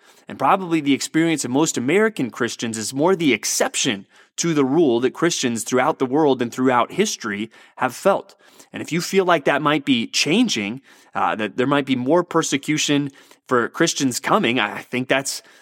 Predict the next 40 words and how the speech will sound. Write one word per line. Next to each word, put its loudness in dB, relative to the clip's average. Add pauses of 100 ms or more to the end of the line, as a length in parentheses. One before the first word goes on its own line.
(160)
uh, -6
an -8
accurate 0
understanding 0
of -6
where 2
our 2
culture, -4
where 2
our 4
world 0 (220)
is -4
headed. 0 (400)
But -6
that's -2
where 4
we 2
can 2
apply 0
all 2
of 2
what 0
we're -2
learning -6
today. -16 (420)
That -6
even 0
though 4
the 0
nations 0
might 0
rage, 2
even -4
though 4
it -2
might 0 (220)
cost 0
us 0
something 0
more 0